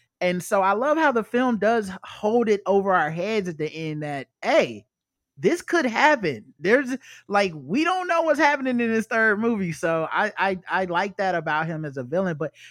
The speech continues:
the other reason he really works as a villain is that Miguel's kind of the villain.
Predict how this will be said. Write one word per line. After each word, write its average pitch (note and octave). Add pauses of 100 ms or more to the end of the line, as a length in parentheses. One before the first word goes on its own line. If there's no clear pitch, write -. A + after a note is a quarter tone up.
the F3
other D4+
reason A#3+
he A3
really F#3+
works F3
as D3+
a C#3
villain E3+
is D3+
that C#3+
Miguel's C3+
kind A#2
of A2
the G#2
villain. G2+